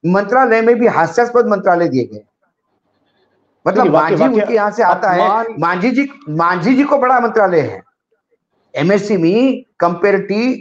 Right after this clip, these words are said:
Speaker 1: compare to, uh, animal husbandry बहुत बड़ा
Speaker 2: ललन
Speaker 1: मंत्रालय
Speaker 2: सिंह।
Speaker 1: है।
Speaker 2: नहीं, नहीं, मैं कह रहा हूँ
Speaker 1: ललन
Speaker 2: Tiger,
Speaker 1: सिंह का
Speaker 2: सबसे बड़ी,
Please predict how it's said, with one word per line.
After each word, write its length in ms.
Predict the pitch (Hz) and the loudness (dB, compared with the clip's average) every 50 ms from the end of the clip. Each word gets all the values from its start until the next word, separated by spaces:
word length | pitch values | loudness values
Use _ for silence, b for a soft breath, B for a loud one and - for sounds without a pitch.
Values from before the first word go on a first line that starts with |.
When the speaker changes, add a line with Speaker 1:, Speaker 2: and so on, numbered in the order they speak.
| - - | -6 -6
Speaker 1:
compare 300 | 180 175 180 208 202 196 202 202 | -6 -2 0 -2 -2 -2 -2 -4
to, 300 | 233 233 233 214 170 170 | -2 -2 -2 0 0 2
uh, 220 | 165 160 151 143 147 147 151 160 | 2 2 2 2 0 0 -2 0
animal 240 | 175 185 202 220 | 0 2 2 2
husbandry 440 | 196 151 151 165 180 190 180 190 240 | 2 2 0 0 -2 -2 -2 0 0
बहुत 160 | 208 247 262 | 2 2 2
बड़ा 180 | 262 262 269 269 | 2 2 2 2
Speaker 2:
ललन 160 | 160 170 202 | 2 2 2
Speaker 1:
मंत्रालय 240 | 208 208 185 170 175 | 2 2 0 0 0
Speaker 2:
सिंह। 80 | 131 110 | -2 -2
Speaker 1:
है। 160 | 104 - _ _ _ _ _ _ _ - | -6 -10 _ _ _ _ _ _ _ -2
Speaker 2:
नहीं, 100 | 208 262 | 0 2
नहीं, 100 | 269 247 | 4 4
मैं 180 | 185 190 208 202 | 4 2 2 2
कह 100 | 214 214 | 2 2
रहा 100 | 220 233 | 4 4
हूँ 120 | 247 254 | 2 2
Speaker 1:
ललन 200 | 269 - 196 196 | 2 2 2 2
Speaker 2:
Tiger, 180 | 262 226 240 262 | 2 2 2 2
Speaker 1:
सिंह 160 | 240 240 220 | 0 -2 -2
का 100 | - - | -2 0
Speaker 2:
सबसे 240 | 254 240 - 240 240 | 0 0 0 0 0
बड़ी, 380 | 196 208 208 233 233 - - | 0 0 -2 -2 -6 -8 -16